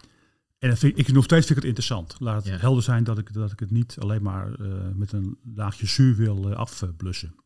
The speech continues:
Speaker 1: Helemaal niet zelfs. Alleen wat ik wel vaak zie, dat iedere beleidscyclus bedenkt weer zijn nieuwe termen, terwijl er vaak heel weinig gebeurt. Inhoudelijk in dat systeem, ja, we noemen het, eh,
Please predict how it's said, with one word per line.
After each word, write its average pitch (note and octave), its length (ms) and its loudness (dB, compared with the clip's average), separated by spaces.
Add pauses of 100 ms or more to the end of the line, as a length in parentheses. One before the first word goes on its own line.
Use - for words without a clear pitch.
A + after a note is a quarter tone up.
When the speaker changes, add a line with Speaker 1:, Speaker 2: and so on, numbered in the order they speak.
(160)
Speaker 1:
Helemaal G2+ 360 -4
niet F#2 140 -4
zelfs. F2 360 -12 (600)
Alleen A#2 240 2
wat G#2+ 100 0
ik G#2 80 -4
wel B2 260 -2
vaak - 280 -10
zie, D#3 240 -2 (1160)
dat G2+ 200 -6
iedere A#2+ 280 0
beleidscyclus G#2 880 -6 (280)
bedenkt G#2+ 260 2
weer G2+ 120 -4
zijn G2 220 -4
nieuwe G2 400 -2 (380)
termen, D3 360 0 (400)
terwijl A#2+ 460 0 (200)
er A#2 100 -6
vaak B2+ 180 -2
heel C#3+ 100 2
weinig A2+ 220 -2
gebeurt. A2 580 -6
Inhoudelijk C3+ 760 2 (180)
in C3+ 120 0
dat A#2 140 -2
systeem, A#2 680 -4 (240)
ja, G#2 320 -10
we G2+ 60 -6
noemen G#2+ 200 -2
het, - 120 -12
eh, C3+ 160 -14